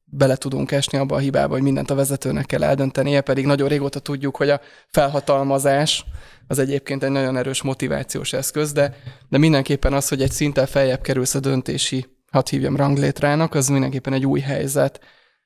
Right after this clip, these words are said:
Igen, amit megtanultam ilyen szempontból ebből, az az, hogy, és amit követtem is, hogy,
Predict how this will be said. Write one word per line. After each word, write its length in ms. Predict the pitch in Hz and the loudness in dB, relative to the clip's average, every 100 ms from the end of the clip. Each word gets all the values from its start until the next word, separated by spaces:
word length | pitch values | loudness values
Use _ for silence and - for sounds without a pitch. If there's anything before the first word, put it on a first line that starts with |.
| _ _ _ _ _ | _ _ _ _ _
Igen, 120 | 165 | 2
amit 180 | 196 147 | 4 2
megtanultam 560 | 165 - 147 139 135 139 | -2 0 0 2 2 2
ilyen 180 | 139 | 2
szempontból 600 | 143 - 139 135 131 139 | 0 0 0 0 0 0
ebből, 220 | 143 170 151 | 0 -2 -2
az 120 | 135 | 0
az, 180 | 139 - | -2 0
hogy, 300 | 143 127 - | -2 -2 -6
és 140 | 135 | -2
amit 360 | 143 135 - - _ _ | 0 0 -2 -14 _ _
követtem 500 | - 139 135 - 127 | -2 0 0 -4 -4
is, 200 | 175 - | -2 0
hogy, 240 | 175 156 | 0 0